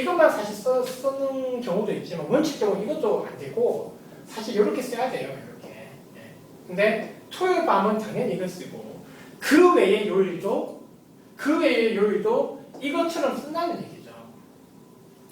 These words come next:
화요일 밤이 뭘까요? 화요일 밤 그러면. 화요일 밤. 화요일 밤은 화요일 밤. 요거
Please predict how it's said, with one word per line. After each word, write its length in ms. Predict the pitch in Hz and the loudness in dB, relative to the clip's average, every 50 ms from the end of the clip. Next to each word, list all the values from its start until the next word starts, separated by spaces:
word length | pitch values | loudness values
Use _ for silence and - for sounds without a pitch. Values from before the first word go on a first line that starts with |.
| - - - - - | -20 -20 -20 -16 -4
화요일 340 | - 262 277 302 330 330 285 | 4 4 6 6 6 4 4
밤이 180 | 240 220 208 - | 2 2 2 -2
뭘까요? 300 | - - - - - - | -4 -6 -8 -8 -8 -8
화요일 320 | - 202 190 196 190 - - | -6 -2 -2 -2 -2 -4 -8
밤 100 | - - - - - | -12 -14 -16 -18 -20
그러면. 280 | - - - - - - - - - - | -20 -20 -20 -20 -20 -20 -20 -20 -20 -18
화요일 300 | - - 185 180 180 151 | -10 -8 -6 -4 -4 -4
밤. 100 | - - - - - - - - - - - - - - - - - - - - - - - - - - - - - - - - - - - - - | -6 -8 -10 -10 -12 -16 -20 -20 -20 -20 -20 -20 -20 -20 -20 -20 -20 -20 -20 -20 -20 -20 -20 -20 -20 -20 -20 -20 -20 -20 -20 -20 -20 -20 -20 -20 -8
화요일 380 | - - 233 240 285 285 285 - | 0 2 4 4 4 2 2 0
밤은 460 | - 165 165 185 226 - 311 - - - - - - - - - - - - - - - - - - - - - - - - - - - - - - - - - - - - - - - - - - - - - - - - - - - - - - - - - - - - - - - - - - - - | 0 0 0 0 0 -2 -2 -4 -8 -12 -16 -18 -20 -20 -20 -20 -20 -20 -20 -20 -20 -20 -20 -20 -20 -20 -20 -20 -20 -20 -20 -20 -20 -20 -20 -20 -20 -20 -20 -20 -20 -20 -20 -20 -20 -20 -20 -20 -20 -20 -20 -20 -20 -20 -20 -20 -20 -20 -20 -20 -20 -20 -20 -20 -20 -20 -20 -20 -20 -20 -20 -20 -20 -14 -8
화요일 340 | 202 180 180 175 - - - | -6 -4 -4 -4 -4 -6 -8
밤. 140 | - - - - - - - - - - - - - - - - - - - | -12 -14 -16 -20 -20 -20 -20 -20 -20 -20 -20 -20 -20 -20 -20 -20 -18 -10 -4
요거 520 | 440 453 440 330 359 370 - - - - | -2 0 4 4 4 4 4 0 -6 -10